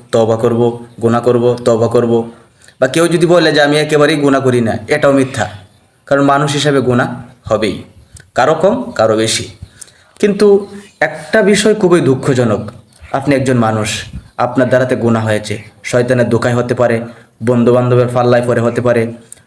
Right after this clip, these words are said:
দুনিয়ার লোভ লালসায় হতে পারে, বা যে কোনোভাবে আপনার গুনাহ হতে পারে,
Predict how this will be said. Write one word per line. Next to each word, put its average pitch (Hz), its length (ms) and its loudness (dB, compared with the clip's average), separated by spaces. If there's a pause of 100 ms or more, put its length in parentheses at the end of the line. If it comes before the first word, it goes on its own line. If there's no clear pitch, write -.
(120)
দুনিয়ার 151 300 2
লোভ 127 180 2
লালসায় 135 360 2
হতে 127 200 0
পারে, 123 340 0 (500)
বা 135 220 2
যে 131 280 0
কোনোভাবে 139 840 0
আপনার 135 360 0
গুনাহ 120 520 -2
হতে 110 160 -2
পারে, 110 220 -2